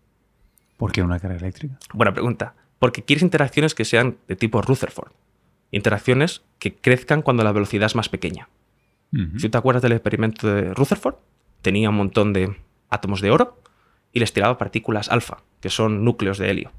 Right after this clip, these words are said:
Speaker 1: Ujú.
Speaker 2: Y estas partículas tenían una cierta deflección, una, eh,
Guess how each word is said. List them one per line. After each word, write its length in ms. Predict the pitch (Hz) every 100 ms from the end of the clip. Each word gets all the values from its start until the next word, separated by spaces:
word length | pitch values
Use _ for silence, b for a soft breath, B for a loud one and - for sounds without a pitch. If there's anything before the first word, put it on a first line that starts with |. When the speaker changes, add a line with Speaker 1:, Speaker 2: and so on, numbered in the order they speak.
| -
Speaker 1:
Ujú. 240 | 120 104 151 _ -
Speaker 2:
Y 60 | 110
estas 180 | 135
partículas 540 | - 123 147 190 220 -
tenían 240 | 107 117
una 80 | 117
cierta 280 | 120 117 113
deflección, 640 | 110 110 - 139 202 233
una, 260 | 60 - 107
eh, 220 | - -